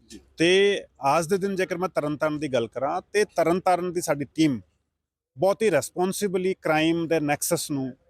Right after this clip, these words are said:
Speaker 2: ਬ੍ਰੇਕ ਕਰਨ ਵਾਸਤੇ ਕੰਮ ਕਰ ਰਹੀ ਹੈਗੀ, ਜਿਹਦੇ ਵਿੱਚ ਅਸੀਂ ਹਰ ਇੱਕ ਆਪਣੇ ਐਕਸ਼ਨ ਵਾਸਤੇ ਅਕਾਊਂਟ ਫੋਰ ਹਾਂ ਤੇ ਅਸੀਂ ਹਰ ਇੱਕ ਕ੍ਰਿਮੀਨਲ ਨੂੰ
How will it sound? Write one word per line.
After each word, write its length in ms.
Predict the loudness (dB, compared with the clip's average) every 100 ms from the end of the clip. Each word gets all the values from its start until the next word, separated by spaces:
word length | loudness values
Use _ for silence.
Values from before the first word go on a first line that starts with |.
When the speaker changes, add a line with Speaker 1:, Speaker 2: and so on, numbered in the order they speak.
| _ -4
Speaker 2:
ਬ੍ਰੇਕ 240 | -2 0 -2
ਕਰਨ 200 | -2 0
ਵਾਸਤੇ 360 | 0 -2 -8
ਕੰਮ 280 | -8 -6 -6
ਕਰ 140 | -8
ਰਹੀ 180 | -8 -8
ਹੈਗੀ, 240 | -10 -12 -16 _ _ _ 0
ਜਿਹਦੇ 280 | 2 2 0
ਵਿੱਚ 260 | -2 -6
ਅਸੀਂ 260 | -6 -4 -4
ਹਰ 240 | -2 0
ਇੱਕ 280 | 2 2 0
ਆਪਣੇ 260 | -2 -2 0
ਐਕਸ਼ਨ 360 | -2 -4 -2
ਵਾਸਤੇ 360 | 2 0 0 0
ਅਕਾਊਂਟ 280 | 2 0 -2
ਫੋਰ 240 | -2 -2
ਹਾਂ 120 | -6 -16 _ -20 _ _
ਤੇ 320 | 2 2 2
ਅਸੀਂ 500 | 0 0 0 0 0 -6 _ _ _ _ _
ਹਰ 280 | -4 0 2
ਇੱਕ 300 | 4 2 2
ਕ੍ਰਿਮੀਨਲ 440 | 0 0 2 2 0
ਨੂੰ 200 | -4